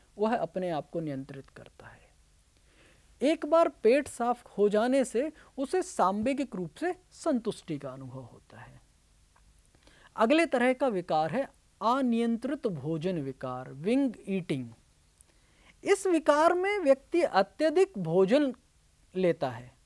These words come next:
बार-बार भोजन करता है, जल्दी-जल्दी खाना खाता है।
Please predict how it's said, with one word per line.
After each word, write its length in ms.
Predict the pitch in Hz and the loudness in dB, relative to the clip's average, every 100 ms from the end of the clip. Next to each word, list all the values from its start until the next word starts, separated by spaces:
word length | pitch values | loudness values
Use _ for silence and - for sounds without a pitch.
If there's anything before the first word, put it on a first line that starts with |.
| _ _ - | _ _ -8
बार-बार 580 | 147 143 151 156 196 214 | 0 2 2 2 2 4
भोजन 380 | 196 208 226 226 | 2 0 -2 -2
करता 360 | 220 214 226 | -4 -4 -4
है, 260 | 208 214 208 _ _ _ _ - | -4 -8 -12 _ _ _ _ -2
जल्दी-जल्दी 640 | 160 180 220 247 247 247 254 | 2 4 4 6 6 4 0
खाना 300 | 220 220 220 | -2 -4 -6
खाता 360 | 202 190 208 | -6 -4 -4
है। 280 | 185 196 | -4 -8